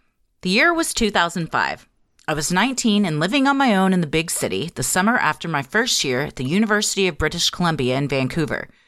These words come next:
I had just received my pre-ordered copy of Harry Potter and the Half-Blood Prince,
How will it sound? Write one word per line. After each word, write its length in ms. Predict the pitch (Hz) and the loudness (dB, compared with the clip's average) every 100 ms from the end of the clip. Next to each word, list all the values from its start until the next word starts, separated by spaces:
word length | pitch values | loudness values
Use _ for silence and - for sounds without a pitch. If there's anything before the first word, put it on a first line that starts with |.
| _ _ _ - | _ _ _ -14
I 120 | - 131 | -6 -4
had 140 | 131 | -4
just 320 | - 220 - | 0 0 0
received 420 | 330 330 120 104 160 | -2 -2 -2 -4 -2
my 160 | 123 | -2
pre-ordered 640 | 123 - 254 208 220 247 - | -2 -2 0 0 0 -2 -2
copy 360 | 127 123 127 | -4 -4 -6
of 80 | 127 | -8
Harry 300 | - 196 277 | -2 -2 -2
Potter 380 | - 170 175 185 | -2 -2 0 -2
and 160 | 139 | -2
the 60 | 123 | -4
Half-Blood 520 | 113 156 - 151 143 | -2 -4 -4 -6 -4
Prince, 440 | - 127 76 - | -4 -4 -4 -8